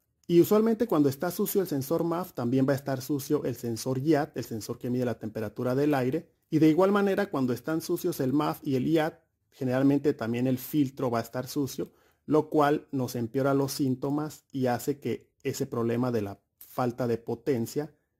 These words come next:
se haga todavía más grave. De tal manera que es algo que tenemos que tener en cuenta, que muchas veces no solamente es el maf, sino toda la entrada de aire va a estar sucia con diferentes problemas y generalmente se debe a falta de mantenimiento. De tal manera que si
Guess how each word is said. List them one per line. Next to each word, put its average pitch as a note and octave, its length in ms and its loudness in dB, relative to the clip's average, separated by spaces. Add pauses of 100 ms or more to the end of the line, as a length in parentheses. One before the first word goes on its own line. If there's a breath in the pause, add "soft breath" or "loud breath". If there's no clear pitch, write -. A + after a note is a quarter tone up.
(220)
se - 160 -10
haga A#2 180 -2
todavía A#2+ 540 0
más A2 260 -6
grave. B2 420 -4 (300)
De C3+ 100 -2
tal E3+ 140 4
manera F3+ 240 4
que F3+ 60 -10
es - 40 -6
algo F3 140 2
que D#3 80 0
tenemos C#3 320 0
que D#3 100 -4
tener D3+ 260 0
en D3+ 120 0
cuenta, D#3+ 340 -4
que - 80 -6
muchas C3 240 2
veces C#3+ 220 4
no D3 180 6
solamente D3 600 2
es C#3 100 -2
el C#3+ 140 0
maf, D#3 340 -4
sino A2 420 -6
toda C3+ 280 4
la C3 40 2
entrada B2+ 360 0
de C3 160 0
aire C3 360 -2 (380)
va A#2+ 120 -2
a B2 40 2
estar B2+ 260 -4
sucia F3 520 -2
con A2+ 160 -4
diferentes G#2+ 520 -8
problemas C#3+ 600 -2 (260 soft breath)
y E3+ 80 -6
generalmente D#3 580 4
se C#3 160 0
debe C3+ 300 2
a C3+ 80 -2
falta A#2 320 -2
de A2+ 80 0
mantenimiento. - 880 -8 (240)
De C#3+ 80 -2
tal F3+ 160 4
manera G#3+ 320 4
que D#3+ 140 0
si B2+ 500 -2